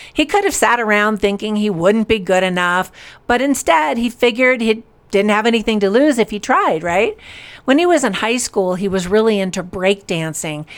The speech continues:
and wished there was a club or performing team at his school.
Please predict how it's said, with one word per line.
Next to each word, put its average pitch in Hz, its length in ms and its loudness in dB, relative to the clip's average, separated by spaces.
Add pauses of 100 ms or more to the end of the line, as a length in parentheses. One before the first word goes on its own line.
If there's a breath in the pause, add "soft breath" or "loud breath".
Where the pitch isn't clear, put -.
(140)
and 202 200 -2
wished 240 260 2
there 190 140 2
was 180 180 -2
a 175 80 -4
club 196 720 0
or 180 300 -2
performing 196 640 -2
team 175 480 -8
at 175 140 -8
his 160 120 -10
school. 185 560 -4